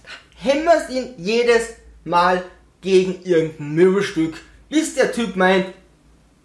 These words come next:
„Okay, ich gebe auf.“ Ja, und man muss sagen, das funktioniert, wenn man ein eins fünfundachtzig großer, durchtrainierter Kampfsportexperte ist. Sollte dir allerdings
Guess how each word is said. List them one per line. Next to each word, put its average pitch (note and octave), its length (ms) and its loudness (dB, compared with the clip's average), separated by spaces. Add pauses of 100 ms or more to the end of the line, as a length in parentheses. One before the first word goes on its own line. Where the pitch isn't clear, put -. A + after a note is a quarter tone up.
(160)
„Okay, - 480 -6 (240)
ich - 160 -16
gebe - 200 -8
auf.“ - 100 -16 (1000)
Ja, - 280 2
und F3 120 0
man E3+ 180 0
muss D#3+ 120 -8
sagen, G#3+ 300 2 (500)
das - 160 4 (640)
funktioniert, G4 880 0 (1080)
wenn G3+ 280 2
man G#3 140 2
ein F#3+ 140 -2
eins F#3 280 -2
fünfundachtzig F3+ 840 -4
großer, F3+ 480 0
durchtrainierter E3+ 880 0
Kampfsportexperte C3+ 1120 -2
ist. A#2 280 -12 (320)
Sollte D4+ 500 2
dir C#3+ 480 0 (260)
allerdings G#3 760 -4